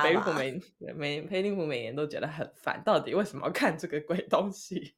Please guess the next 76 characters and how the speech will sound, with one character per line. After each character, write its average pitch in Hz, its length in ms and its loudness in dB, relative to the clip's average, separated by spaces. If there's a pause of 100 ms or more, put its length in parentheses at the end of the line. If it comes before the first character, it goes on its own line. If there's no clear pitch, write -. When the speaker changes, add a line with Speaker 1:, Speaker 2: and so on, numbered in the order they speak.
Speaker 2:
<laughs> - 160 -14
Speaker 1:
诶， 220 100 -4
等 233 120 6
等， 247 100 6
这 - 60 -4
是 403 160 4
只 - 180 0
有 254 100 10
你 214 160 2
们， 151 380 -4
他 233 180 6
们 196 220 2
家 175 200 8
的 170 60 4
习 147 220 -6
俗 139 220 -10
吧？ 131 180 -6
其 190 140 0
他 190 120 6
人 170 140 2
有 123 160 -2
吗？ 120 160 -8
其 - 180 -6
他 190 200 6
瑞 208 180 4
典 143 180 -4
人 135 160 -6
有 139 160 -4
吗？ 143 440 -8 (360)
Speaker 2:
因 208 80 -4
为 285 100 -2
唐， 208 300 0
唐 208 160 2
老 208 160 4
鸭 160 200 6
是 175 200 -2
那 160 140 0
个 143 120 -2
啊， 131 200 -4 (140)
电 156 220 2
视 151 140 -2
上 147 220 -4
播 120 180 0
的， 73 80 -2
所 - 120 -2
以 - 160 -2
全 139 220 -6
瑞 190 160 4
典 - 140 -8
人 - 100 -12
都 135 100 -2
在 131 80 2
看 143 200 -4
啊。 - 240 -8
Speaker 1:
哦， - 60 6
所 392 140 4
以 415 60 10
这 - 100 -2
是 - 120 -4
个 320 80 -2
全 220 280 0
瑞 262 220 4
典 175 160 -2
的 143 80 -4
活 147 220 -2
动， 185 200 0
不 190 80 -4
是 214 120 -6
他 190 260 0
们 170 180 -2
家 156 200 4
特 156 240 -2
定 143 120 -8
的 123 120 -10
活 - 220 -14
动。 - 300 -4